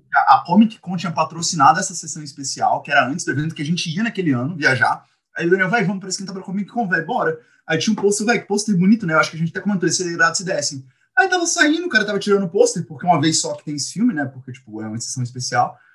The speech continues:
Aí um pai com um filho pedindo, eu peguei, eu, eu, eu não sei se foi o Daniel, ou foi, eu acho que foi até seu pai, Mai, na real.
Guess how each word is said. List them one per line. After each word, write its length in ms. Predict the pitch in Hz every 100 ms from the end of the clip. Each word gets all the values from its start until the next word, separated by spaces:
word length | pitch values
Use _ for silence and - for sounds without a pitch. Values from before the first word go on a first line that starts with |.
| _ _
Aí 140 | 240
um 100 | 254
pai 160 | 262 240
com 100 | 240
um 40 |
filho 220 | 233 226 220
pedindo, 340 | 247 214 202
eu 60 | 196
peguei, 320 | 190 180 190
eu, 100 | 196
eu, 200 | 190 170
eu 160 | 175 180
não 80 | 175
sei 80 | 170
se 60 | -
foi 100 | 175
o 20 |
Daniel, 320 | 180 131 -
ou 140 | 139
foi, 200 | - - -
eu 40 |
acho 120 | 170
que 0 |
foi 80 | -
até 100 | 233
seu 160 | 233 339
pai, 260 | - -
Mai, 200 | 170 120
na 60 | 110
real. 260 | 113 120